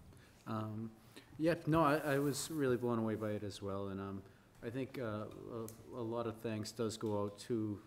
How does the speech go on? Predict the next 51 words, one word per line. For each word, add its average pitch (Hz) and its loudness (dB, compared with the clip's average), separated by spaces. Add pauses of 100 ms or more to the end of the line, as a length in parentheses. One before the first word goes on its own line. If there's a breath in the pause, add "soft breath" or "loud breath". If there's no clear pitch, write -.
(220)
the 117 0
actual, 104 -4 (560 loud breath)
uh, 98 -8 (240)
people 120 -2
who 117 0
are 110 0 (140)
actual 117 -4
fire 120 2
department 110 -4 (160)
who, 123 -2
you 113 0
know, 107 -4 (300)
as 110 -8
we 120 -6
saw, 120 -2
did 113 0
quite 120 0
a 113 0
lot 110 0
of 107 0
work 110 0
themselves 107 -2
in 98 -4
there, 101 -4 (360 loud breath)
and, 107 -6
um, 104 -4
it, 117 -2
it 113 -2
really 110 0
is 107 -2
home 104 -2
to 104 -8
them, 98 -4
and 95 -4 (420 loud breath)
it, 107 -4
uh, 98 -4
it 113 -4
really 110 -2
speaks - -6 (100)
to, 98 -4
um, 92 -8 (260)
you 123 -6
know, 98 -4
how 107 -4
professional 107 -4
a 104 -6
department 104 -6
they 104 -4
are, 98 -4
and 98 -6 (440 loud breath)
I 101 -10